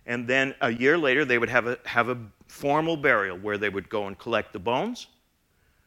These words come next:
from that cave or whatever and would put it in a box, an ossuary.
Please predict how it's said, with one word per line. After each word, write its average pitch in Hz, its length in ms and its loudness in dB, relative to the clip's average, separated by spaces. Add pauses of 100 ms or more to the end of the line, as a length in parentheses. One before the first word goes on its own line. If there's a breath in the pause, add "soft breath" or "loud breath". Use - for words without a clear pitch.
(220)
from 120 320 -4
that 110 260 0
cave 170 320 4
or 110 60 -6
whatever 139 500 2 (800)
and 113 480 0
would 110 360 -4 (320)
put 135 140 2
it 139 100 4
in 151 80 0
a 151 60 0
box, 151 340 0
an 120 120 -8
ossuary. 98 540 -6